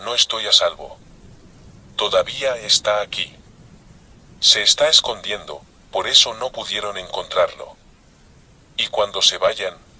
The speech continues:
volverá por mí". Entonces comenzó a temblar. Se echó a llorar con desesperación, sollozando histéricamente,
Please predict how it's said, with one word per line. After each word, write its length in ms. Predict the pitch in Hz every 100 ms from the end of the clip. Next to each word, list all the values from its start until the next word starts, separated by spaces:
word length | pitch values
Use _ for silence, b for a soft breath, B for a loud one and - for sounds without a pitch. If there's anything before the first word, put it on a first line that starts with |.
| -
volverá 440 | 104 101 - 107 120
por 240 | 110 95
mí". 160 | 92 85 - - - - - - - - - _ _
Entonces 640 | 101 92 139 151 135 127
comenzó 580 | - 107 95 87 - 120
a 60 | 127
temblar. 460 | 117 92 82 73 - _ _ _ _ _ _ _ _ _ _
Se 220 | - -
echó 260 | 107 - 156
a 60 | 156
llorar 320 | 135 123 117
con 160 | 107
desesperación, 840 | 92 87 90 - 85 76 104 85 71 _ _ -
sollozando 580 | - 95 90 127 139
histéricamente, 920 | 127 - 117 113 101 95 101 85 76